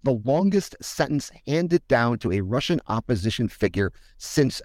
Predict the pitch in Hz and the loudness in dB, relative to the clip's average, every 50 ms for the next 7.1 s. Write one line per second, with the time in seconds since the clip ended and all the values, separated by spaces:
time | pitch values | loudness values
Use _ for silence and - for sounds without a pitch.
0 | - - - - - 107 98 92 92 85 - - - - 101 87 - 90 - - | -4 -4 -4 0 2 4 4 4 4 2 0 -6 -8 -6 -4 -2 -2 -4 -4 -2
1 | - 92 90 87 90 87 - - - 80 85 101 101 92 80 64 - - - _ | 0 0 0 2 0 0 -2 -4 -10 -6 -2 0 0 0 -2 -4 -8 -12 -20 _
2 | _ _ _ - - - 135 143 147 151 151 127 - - _ - 147 165 185 185 | _ _ _ -18 -6 0 2 2 4 4 2 2 0 -14 _ -2 0 0 0 0
3 | - - - _ _ _ _ _ _ _ - - - 185 202 - 180 143 131 110 | -2 -6 -20 _ _ _ _ _ _ _ -12 -2 0 0 0 2 2 4 4 4
4 | 107 - - - 123 123 104 - 135 120 120 - - - 139 123 120 113 113 95 | 4 2 -2 0 0 0 0 2 2 2 2 0 0 2 4 4 4 4 2 0
5 | 85 95 110 107 - - - 104 98 107 104 98 90 - 104 101 98 95 92 87 | 0 0 0 0 0 0 0 0 2 2 0 -2 0 0 0 0 0 -2 -2 0
6 | 104 92 90 87 - _ - 101 101 101 98 87 85 80 90 87 76 64 - - | 4 4 4 4 0 _ -4 -2 0 0 0 -2 -2 -2 -2 -2 -2 -2 -6 -10
7 | - | -14